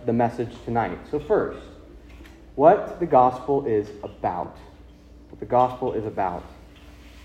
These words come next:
The gospel is about the mediator, Jesus Christ. Kids, we've been saying that word, mediator, several times tonight, at least a few times over the last couple of weeks, we've talked about it during our catechism time after the services.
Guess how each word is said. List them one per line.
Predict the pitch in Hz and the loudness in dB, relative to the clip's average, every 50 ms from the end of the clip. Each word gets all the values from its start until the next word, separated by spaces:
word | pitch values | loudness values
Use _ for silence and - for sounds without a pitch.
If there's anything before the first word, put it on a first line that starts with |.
| - - - - - - - - - - - - - - | -20 -20 -20 -20 -20 -20 -20 -20 -20 -20 -20 -12 -6 0
The | - | 8
gospel | - 165 185 180 - - 175 | 10 12 10 10 8 4 2
is | 139 | 6
about | 143 160 156 156 156 | 10 10 8 8 8
the | 160 | 4
mediator, | 165 170 214 - 131 110 98 95 - - 71 - - - - - - - - - - - - - - - - - - | 2 2 2 2 0 0 0 -2 -2 -6 -8 -12 -14 -18 -20 -20 -20 -20 -20 -20 -20 -20 -20 -20 -20 -20 -20 -18 -12
Jesus | - 123 135 139 139 139 135 139 | -6 -2 -2 0 0 0 -2 2
Christ. | - 196 233 214 - - - - - - - - - - - - - - - - - - - - - - - - - - - - - - - | 6 6 6 6 6 2 -4 -10 -14 -18 -20 -20 -20 -20 -20 -20 -20 -20 -20 -20 -20 -20 -20 -20 -20 -20 -20 -20 -20 -20 -20 -20 -20 -16 -2
Kids, | - - 196 208 233 196 175 | 6 10 12 12 12 10 8
we've | 175 202 214 185 | 4 4 6 8
been | 196 190 180 | 8 6 6
saying | 185 - 214 208 214 214 202 | 8 10 10 12 12 10 10
that | 190 208 240 208 190 | 10 10 10 8 6
word, | 180 175 185 202 180 | 6 4 4 4 4
mediator, | 185 185 196 208 208 208 190 180 170 165 165 165 175 190 226 233 - - - - - - - - - | 4 4 4 4 4 6 6 6 6 6 4 4 4 2 2 0 -2 -10 -14 -18 -20 -20 -18 -10 -6
several | - - 196 208 202 185 | 2 6 6 8 8 6
times | 180 - 190 185 175 - - | 4 6 4 4 4 0 0
tonight, | - 170 151 147 156 170 202 226 - - - - - - - - - - - | 0 2 4 6 6 6 6 6 2 -2 -8 -12 -14 -18 -20 -20 -14 -4 0
at | 147 151 151 | 0 2 2
least | 175 220 226 - | 2 0 0 0
a | - | -2
few | - - - 175 165 | -4 -2 -2 -2 0
times | - 185 170 160 156 156 | 2 4 4 4 4 2
over | 156 147 | 2 4
the | 143 135 | 4 6
last | 139 143 143 143 - - | 8 8 6 6 4 4
couple | 170 151 - 143 131 | 2 2 4 2 -2
of | 123 117 | -2 0
weeks, | 123 135 151 196 - - - - - - - - - - - | 4 4 4 4 2 -2 -10 -14 -16 -20 -20 -20 -18 -8 -2
we've | 165 185 175 | -2 0 6
talked | - 208 190 185 190 | 8 8 8 8 8
about | 180 175 170 170 165 | 8 10 10 10 10
it | 147 147 | 6 4
during | 160 151 151 147 | 6 6 8 6
our | 131 120 | 6 4
catechism | - - 165 156 165 170 - 175 160 143 156 143 | 4 6 6 8 8 8 6 2 2 2 0 -2
time | 139 - 151 143 156 175 | 0 0 2 2 2 2
after | 156 139 - 143 | 0 0 -2 -4
the | 127 120 | -8 -8
services. | 117 - - 135 131 127 131 131 - 135 143 - - | -8 -4 -2 0 0 0 -2 0 0 0 0 0 -2